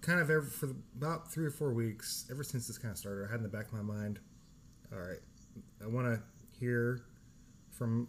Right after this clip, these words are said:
you know, I know there's gonna be veterans out there that have got it, that, that, and recovered,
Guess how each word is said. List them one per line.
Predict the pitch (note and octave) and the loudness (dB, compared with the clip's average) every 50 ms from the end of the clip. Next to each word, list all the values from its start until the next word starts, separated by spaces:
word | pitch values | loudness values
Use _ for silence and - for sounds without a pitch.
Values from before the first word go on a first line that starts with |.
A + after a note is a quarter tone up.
| - - | 0 -2
you | A2 | -2
know, | G#2 G2 F#2 | 0 0 2
I | G#2+ | 4
know | A#2+ C3+ C#3 | 4 6 6
there's | C#3 B2+ A2+ | 4 4 2
gonna | A#2 B2 C3 | 2 2 4
be | C#3+ D#3 D#3 | 4 4 2
veterans | C#3 C#3 C3 - - B2 B2+ | 2 2 2 0 -2 -2 0
out | B2+ B2 A#2+ | 0 0 0
there | C3+ B2 | 0 0
that | A#2 G#2 G2+ | 0 0 -2
have | G#2+ G2+ | -4 -4
got | G2 G2 F2 F2 F#2 | -4 -4 -4 -4 -6
it, | F#2 - - | -6 -6 -6
that, | A2+ G2 G#2 G2 G2+ | -6 -4 -4 -6 -6
that, | G#2+ - | -6 -4
and | A#2 A2 A2 | -2 0 0
recovered, | A#2+ C3+ C3 - B2+ A#2+ A2 A#2 A2+ A2+ G#2+ | 0 0 0 2 0 2 2 2 2 2 0